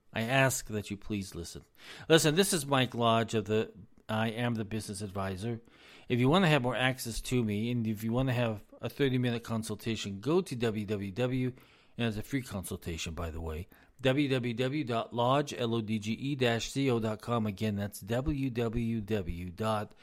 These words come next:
lodge L O D G E dash C O dot com. It's in the body of this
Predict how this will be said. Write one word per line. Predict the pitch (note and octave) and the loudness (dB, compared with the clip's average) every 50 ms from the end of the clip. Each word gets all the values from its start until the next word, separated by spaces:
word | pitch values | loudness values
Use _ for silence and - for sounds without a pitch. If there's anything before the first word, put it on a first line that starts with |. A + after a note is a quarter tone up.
| - - - - _ _ - | -20 -20 -20 -20 _ _ -10
lodge | F2+ F#2+ G#2 A#2 B2 A#2 G#2+ G#2 A2+ A2 - - - | -6 -2 2 2 4 4 4 4 2 0 -2 -2 0
L | A#2+ B2+ C3+ D3 - | 2 2 2 2 2
O | - C3 C3 A#2+ | 2 2 2 2
D | A2 A#2+ A#2+ A#2+ | 2 0 0 0
G | A2+ A2+ - A#2 A2+ A2 G2+ | 0 -2 0 0 0 0 0
E | G#2+ B2 B2+ C3 C3 B2+ B2+ - - - - | 0 0 0 2 0 -2 -4 -10 -20 -12 0
dash | - C3 A#2+ A#2 A#2 A#2+ C#3 - - - - _ _ | 2 4 4 4 4 2 0 -2 -4 -6 -10 _ _
C | - - - A2 A2 A2 A2+ | -12 -8 -2 0 0 0 0
O | F#2 G2+ G2+ G2 F#2+ G2 - - - - - - | 0 0 0 0 -2 -2 -6 -10 -12 -14 -12 -6
dot | F2+ F2 - - - | -6 -6 -6 -6 -10
com. | - - - - - _ _ _ _ _ - - - - - - - - - | -12 -12 -12 -12 -16 _ _ _ _ _ -20 -20 -20 -20 -20 -20 -18 -10 -8
It's | F#2 G2 | -4 -2
in | A2+ A2 | 0 0
the | G#2 F#2+ | 0 0
body | E2+ G#2 G2+ G2 G2 F#2+ F#2+ F#2 | 0 2 2 2 0 -2 -2 -4
of | F2 D2+ | -6 -6
this | - E2+ E2+ - - | -8 -10 -12 -12 -14